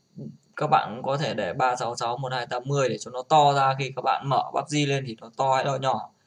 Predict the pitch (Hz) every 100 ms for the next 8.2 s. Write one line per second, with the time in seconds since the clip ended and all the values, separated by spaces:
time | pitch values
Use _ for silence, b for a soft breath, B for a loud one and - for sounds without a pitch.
0 | _ _ _ _ - - 127 123 123 120
1 | 143 143 139 131 120 120 117 113 127 131
2 | 139 120 117 113 123 - 120 123 117 123
3 | 123 117 117 - 113 107 - _ _ _
4 | _ _ _ _ _ _ 123 131 131 120
5 | 123 135 131 131 127 110 104 117 127 147
6 | 139 127 113 107 135 127 127 - 127 123
7 | 117 117 113 107 113 113 135 - 131 156
8 | 170